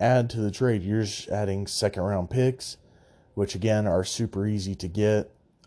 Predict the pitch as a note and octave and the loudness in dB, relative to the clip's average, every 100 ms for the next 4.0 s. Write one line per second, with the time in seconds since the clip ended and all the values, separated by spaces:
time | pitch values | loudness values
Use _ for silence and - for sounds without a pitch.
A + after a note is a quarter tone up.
0 | _ - G#2+ G#2 G2+ G2 F2+ - - - | _ -2 0 2 0 -2 -8 -16 -20 -20
1 | - G#2+ A2 G#2 G2 F2+ D#2+ - G#2+ G2+ | -8 -4 -2 0 2 2 0 -2 0 4
2 | G2+ F#2 E2 D#2 D2+ - _ _ _ - | 4 4 0 -6 -6 -14 _ _ _ -20
3 | - - _ _ F#2+ G2+ G2+ G2 G#2 | -20 -20 _ _ 2 4 2 2 0